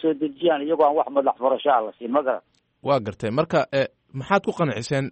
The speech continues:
Speaker 2: in aad, eh, kooxdaasi haysatay markabka ay sii daayaan markabka?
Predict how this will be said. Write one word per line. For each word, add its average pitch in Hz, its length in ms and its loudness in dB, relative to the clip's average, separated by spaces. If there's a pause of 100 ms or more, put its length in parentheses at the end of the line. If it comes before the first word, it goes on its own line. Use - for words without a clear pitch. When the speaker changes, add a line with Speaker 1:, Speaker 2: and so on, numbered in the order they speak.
Speaker 2:
in 156 320 -4
aad, 127 320 0
eh, 113 240 -2 (240)
kooxdaasi 143 420 2
haysatay 120 320 -4
markabka 135 460 -2
ay 110 120 -2
sii 143 200 -2
daayaan 123 400 4
markabka? 101 460 -4